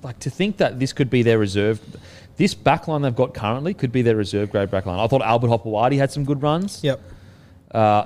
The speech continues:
Speaker 1: James, James, um, Schiller, he was gun with the headgear on the edge
Speaker 2: Mm.
Speaker 1: there.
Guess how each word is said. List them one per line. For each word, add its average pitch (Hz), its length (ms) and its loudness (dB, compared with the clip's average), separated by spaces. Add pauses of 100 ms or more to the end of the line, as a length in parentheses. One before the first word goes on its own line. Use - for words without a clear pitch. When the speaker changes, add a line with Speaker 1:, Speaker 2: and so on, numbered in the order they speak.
Speaker 1:
James, 196 440 0 (280)
James, 170 360 -4
um, 113 380 -2
Schiller, 190 320 0
he 247 100 0
was 247 180 -2
gun 262 320 -2
with 226 140 2
the 185 60 2
headgear 220 280 2
on 208 100 4
the 190 180 0
edge 196 200 4
Speaker 2:
Mm. - 40 2
Speaker 1:
there. 320 240 2